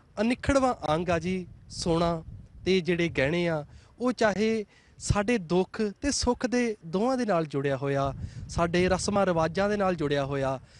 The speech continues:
ਜਦੋਂ ਕਿਤੇ ਖੁਸ਼ੀ ਦੇ ਮੌਕੇ ਹੁੰਦੇ ਆ, ਉਦੋਂ ਵੀ ਗਹਿਣਿਆਂ ਦਾ ਜਿਹੜਾ ਦਾਨ ਪ੍ਰਦਾਨ ਕੀਤਾ ਜਾਂਦਾ ਤੇ ਇਵੇਂ ਹੀ ਕੁਝ ਗਮੀ ਦੇ ਮੌਕਿਆਂ 'ਤੇ ਵੀ ਜਿਹੜਾ ਉਹ ਗਹਿਣਿਆਂ ਨੂੰ ਬੜੀ ਅਹਿਮੀਅਤ ਦਿੱਤੀ ਜਾਂਦੀ ਆ। ਸੋ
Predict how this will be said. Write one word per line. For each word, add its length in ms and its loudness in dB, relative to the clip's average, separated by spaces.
ਜਦੋਂ 260 2
ਕਿਤੇ 380 0
ਖੁਸ਼ੀ 320 -2
ਦੇ 120 0
ਮੌਕੇ 340 0
ਹੁੰਦੇ 300 -2
ਆ, 140 0
ਉਦੋਂ 280 4
ਵੀ 240 0
ਗਹਿਣਿਆਂ 340 4
ਦਾ 120 0
ਜਿਹੜਾ 400 0
ਦਾਨ 260 2
ਪ੍ਰਦਾਨ 400 0
ਕੀਤਾ 300 -6
ਜਾਂਦਾ 420 -4
ਤੇ 160 0
ਇਵੇਂ 360 2
ਹੀ 60 -4
ਕੁਝ 220 2
ਗਮੀ 260 4
ਦੇ 100 -2
ਮੌਕਿਆਂ 380 0
'ਤੇ 140 -4
ਵੀ 120 -2
ਜਿਹੜਾ 340 2
ਉਹ 100 -2
ਗਹਿਣਿਆਂ 300 4
ਨੂੰ 80 -2
ਬੜੀ 300 -2
ਅਹਿਮੀਅਤ 340 0
ਦਿੱਤੀ 260 -8
ਜਾਂਦੀ 280 -2
ਆ। 100 -2
ਸੋ 240 2